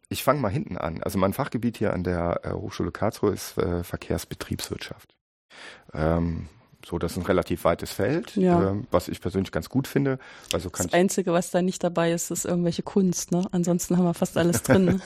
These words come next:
Speaker 1: <laughs> Also ich kann mich mit, äh, betriebswirtschaftlichen Fragestellungen,
Speaker 2: Mhm.
Speaker 1: da hat man ja schon ein Riesenfeld,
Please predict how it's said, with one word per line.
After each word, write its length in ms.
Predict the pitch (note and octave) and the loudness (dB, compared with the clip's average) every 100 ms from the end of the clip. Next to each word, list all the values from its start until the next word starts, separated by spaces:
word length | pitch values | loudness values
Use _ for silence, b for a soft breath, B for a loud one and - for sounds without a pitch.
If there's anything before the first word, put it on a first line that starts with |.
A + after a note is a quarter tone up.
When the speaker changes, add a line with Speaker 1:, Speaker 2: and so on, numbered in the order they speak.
| - | -10
Speaker 1:
<laughs> 200 | - - | -14 -4
Also 180 | - A2+ | 0 2
ich 80 | A#2+ | 2
kann 160 | B2 A#2+ B B | 2 0 B B
mich 240 | A2+ G#2+ - | -2 -2 0
mit, 300 | F2+ - - F#2 | -2 -2 -4 -2
äh, 320 | F2 E2+ D#2+ - - _ _ _ _ - - - _ | 2 2 0 -4 -16 _ _ _ _ -18 -16 -20 _
betriebswirtschaftlichen 1040 | G#2+ - D3+ - D3+ - - - C3 A2 | -4 0 -2 0 -2 0 -2 -2 -6 -6
Fragestellungen, 440 | - C3 - B2+ F#2+ | 0 0 2 0 2
Speaker 2:
Mhm. 40 | |
Speaker 1:
da 80 | F#2 | 0
hat 140 | - | 0
man 80 | C3 | 0
ja 100 | B2+ | 0
schon 140 | C3 | -2
ein 40 | C3 | -4
Riesenfeld, 440 | C#3+ C#3 C#3 - | -4 -2 -2 -2